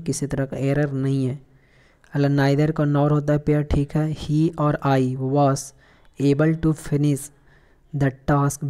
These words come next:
within the limit time। तो इसमें किसी तरह का एरर दिख रहा है नहीं, neither का पेयर nor है, ये सही है। he और I was, neither ही नहीं हुए, was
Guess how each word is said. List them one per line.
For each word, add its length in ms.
within 500
the 100
limit 500
time। 160
तो 80
इसमें 360
किसी 280
तरह 200
का 160
एरर 240
दिख 200
रहा 100
है 80
नहीं, 280
neither 360
का 80
पेयर 300
nor 200
है, 140
ये 140
सही 280
है। 160
he 180
और 160
I 260
was, 280
neither 480
ही 160
नहीं 340
हुए, 300
was 220